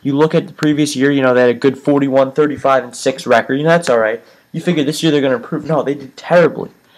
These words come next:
And, but scoring-wise, as I said before, you find out with the higher-ranked teams, it's not necessarily the scoring, it's really the goals against. And this, it's true in both aspects. I mean, you got your top scorers, Rupie Parenteau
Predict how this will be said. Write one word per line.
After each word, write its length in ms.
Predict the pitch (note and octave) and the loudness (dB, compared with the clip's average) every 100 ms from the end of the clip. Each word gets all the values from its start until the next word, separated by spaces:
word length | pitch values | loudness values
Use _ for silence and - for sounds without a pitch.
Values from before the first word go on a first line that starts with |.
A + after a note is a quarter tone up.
| _ _ - | _ _ -2
And, 360 | B2 A#2+ A#2+ A#2+ - _ _ _ | 2 2 0 -8 -20 _ _ _
but 360 | - C#3 C3 - _ _ _ | 2 4 4 -6 _ _ _
scoring-wise, 960 | - - - F#3+ B3+ C#4 C4+ A#3 A3 G3 | -12 -12 -4 -2 0 -2 -2 0 0 0
as 100 | F3 | 0
I 100 | F3+ | 0
said 200 | F3 F#3 | 0 -2
before, 320 | D#3+ - F3 | -2 -4 -2
you 140 | D3+ C3+ | -2 -2
find 360 | - F3+ F3+ | 0 2 2
out 380 | E3+ E3 D#3 - _ _ _ _ | 2 2 2 -2 _ _ _ _
with 200 | C3+ C#3 | -6 -2
the 100 | C3 | 0
higher-ranked 580 | C3+ D3 C#3+ C3+ B2+ A#2+ | 2 4 4 4 0 -4
teams, 600 | - D#3 C3+ A#2+ G#2+ - _ _ | -4 -4 -4 -6 -12 -20 _ _
it's 160 | B2+ - | -16 -2
not 180 | C#3+ C3 | -2 0
necessarily 680 | C#3+ C#3+ C3+ - C#3+ D3 D3 | -4 -4 -8 2 4 6 2
the 80 | C3+ | -2
scoring, 580 | - - C#3+ D#3 E3 | -6 -4 -2 -2 -4
it's 180 | C#3 - | -6 -8
really 160 | D3 C#3+ | -2 -2
the 100 | A#2+ | -2
goals 360 | B2+ B2+ A#2+ | 0 2 2
against. 380 | A#2 A2+ G#2+ - | -2 -8 -8 -8
And 100 | A2+ | -6
this, 160 | C#3+ D3 | -4 -4
it's 180 | C3 - | -10 -8
true 440 | - D#3+ D3 - _ _ - _ | -4 -2 -2 -6 _ _ -20 _
in 100 | A#2+ | -12
both 260 | A2+ D#3 D#3 | 2 4 6
aspects. 500 | B2 A2 - A#2+ - | 4 2 -2 -4 -4
I 40 | |
mean, 100 | B2 | -10
you 80 | A#2+ | -6
got 420 | A#2 B2 A#2 - _ _ - | 0 0 0 -6 _ _ -4
your 120 | B2+ | -2
top 280 | C3+ C3+ C3 | 2 2 2
scorers, 460 | - D3 C#3 A#2+ C3 | -8 -2 -2 -2 -6
Rupie 460 | C3 D#3+ D3 B2+ | -8 -2 0 0
Parenteau 760 | D3+ D3+ C3 - F#3+ F#3+ F#3+ | 2 2 2 2 4 4 2